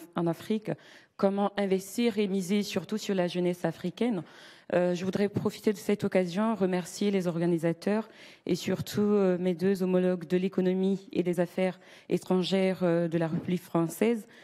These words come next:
pour l'invitation à cette initiative Ambition Africa. Alors, euh, vous n'êtes pas sans savoir que notre continent est un continent jeune, euh, avec une population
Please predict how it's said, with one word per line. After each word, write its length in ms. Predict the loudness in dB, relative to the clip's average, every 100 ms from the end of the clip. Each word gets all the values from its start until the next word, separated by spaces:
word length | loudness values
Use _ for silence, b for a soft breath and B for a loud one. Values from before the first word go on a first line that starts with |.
| B
pour 180 | -4 0
l'invitation 800 | 2 2 2 0 0 -2 -2 -2
à 300 | -2 -2 -2
cette 420 | -4 -4 -6 -2 -2 0
initiative 640 | -2 0 0 -2 -2 0
Ambition 420 | 0 -2 -4 -4
Africa. 480 | -4 -4 -6 -6 -8 B B B B B -4
Alors, 320 | 0 0 0 0
euh, 240 | 2 2 -4 -8
vous 100 | -2
n'êtes 140 | -2
pas 120 | 0 -2
sans 180 | -4
savoir 540 | -2 -2 0 -2 -2 -4
que 300 | -2 0 0
notre 320 | -2 -4 -2 -2
continent 420 | -2 -4 -2 -2
est 160 | 0
un 80 | -2
continent 400 | -2 -4 -2 -2
jeune, 340 | 0 0 -2 -6 B B B 0
euh, 160 | 2 2
avec 360 | 0 0 0 0
une 240 | 0 0
population 680 | -2 -2 0 0 -2 -2 0